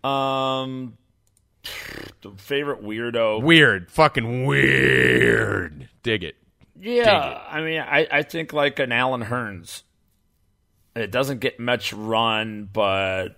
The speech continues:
Speaker 1: could do something big. Maybe Michael Gallup. Is that weird?
Speaker 2: Yeah, Gallup's probably where I would go 'cause I
Speaker 1: Ga-
Speaker 2: no one's gonna roster him.
Speaker 1: Uh, yeah, not that many people roster him.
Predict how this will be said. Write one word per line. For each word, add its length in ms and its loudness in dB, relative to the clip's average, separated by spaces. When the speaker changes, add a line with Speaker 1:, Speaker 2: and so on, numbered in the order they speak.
Speaker 1:
could 180 -2
do 160 0
something 560 -4
big. 280 0
Maybe 240 10
Michael 360 8
Gallup. 480 6
Is 100 -6
that 180 2
weird? 240 -2
Speaker 2:
Yeah, 260 -4
Gallup's 420 -2
probably 320 -6
where 140 -10
I 140 -8
would 180 -16
go 260 -14
'cause 160 -16
I 40 -6
Speaker 1:
Ga- 80 -4
Speaker 2:
no 100 -6
one's 140 -12
gonna 120 -20
roster 300 -20
him. 160 -20
Speaker 1:
Uh, 420 -12
yeah, 160 -2
not 220 0
that 160 6
many 180 0
people 420 -4
roster 460 2
him. 300 -4